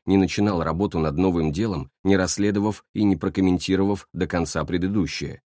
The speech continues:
Видимо, этот случай был и вправду особенным. Я был в замешательстве. Я не знал, что произошло, понятия не имел, кто и как это сделал,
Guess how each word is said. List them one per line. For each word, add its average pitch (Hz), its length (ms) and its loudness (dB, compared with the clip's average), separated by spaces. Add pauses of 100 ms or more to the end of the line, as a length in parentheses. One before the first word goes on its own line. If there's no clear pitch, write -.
(460)
Видимо, 120 420 4
этот 123 260 0
случай 135 340 -2
был 107 240 2
и 107 180 -2
вправду 110 540 -4
особенным. 73 640 -6 (560)
Я 98 220 4
был 95 180 2
в 90 60 -2
замешательстве. 95 880 -4 (280)
Я 107 180 0
не 104 120 4
знал, 92 300 0
что 82 220 -4
произошло, 87 640 -4 (180)
понятия 101 480 2
не 82 160 2
имел, 95 260 0
кто - 260 -2
и 90 100 2
как 104 340 -8
это 98 240 -2
сделал, 90 480 -4